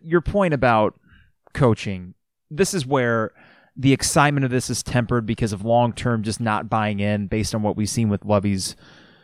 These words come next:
tenure at Illinois. That's where I, I really want it to go one way or the other. That's why last year, had they finished, let's say, seven and five,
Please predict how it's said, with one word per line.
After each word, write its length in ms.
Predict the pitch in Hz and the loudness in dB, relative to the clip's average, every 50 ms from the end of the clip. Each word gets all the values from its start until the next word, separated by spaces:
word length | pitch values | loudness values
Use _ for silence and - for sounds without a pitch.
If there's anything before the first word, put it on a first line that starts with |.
| _ - - | _ -16 -6
tenure 360 | - - 135 123 113 104 104 | 0 0 2 2 2 2 2
at 60 | 101 101 | 4 4
Illinois. 580 | 101 98 98 95 107 107 104 98 92 87 85 - _ _ _ _ _ _ _ _ _ - | 2 2 2 2 2 4 4 4 2 0 -2 -6 _ _ _ _ _ _ _ _ _ 0
That's 320 | 143 175 190 196 - 160 | 2 2 2 2 2 0
where 200 | 180 160 151 - | 2 2 2 2
I, 160 | 135 143 147 - | 2 0 2 2
I 80 | - 147 | 2 2
really 340 | 147 147 196 220 208 185 | 4 6 6 6 6 4
want 180 | 156 147 156 147 | 2 2 0 -2
it 60 | 143 - | -2 -2
to 80 | 156 | 0
go 140 | 131 147 143 | 2 2 2
one 160 | 135 135 135 | 4 2 0
way 120 | 123 120 113 | 0 0 0
or 20 | |
the 100 | 104 113 | 2 2
other. 160 | 120 123 107 | 0 0 0
That's 220 | 101 123 147 - - | 0 -2 0 0 0
why 100 | 180 151 | -2 0
last 380 | 123 131 127 131 131 - - | 0 0 0 0 0 0 -2
year, 60 | 120 | -2
had 180 | 104 139 156 147 | -2 -2 -2 -2
they 100 | 165 160 | -2 -4
finished, 340 | 131 - 156 143 139 - - | -4 -2 -4 -4 -2 -2 -2
let's 160 | 120 117 - | -4 -2 0
say, 140 | - 117 110 | 0 0 0
seven 320 | - - - 120 113 110 | 0 0 0 0 0 0
and 100 | 104 95 | -2 -2
five, 300 | - 104 87 73 67 - | -2 -4 -4 -4 -6 -10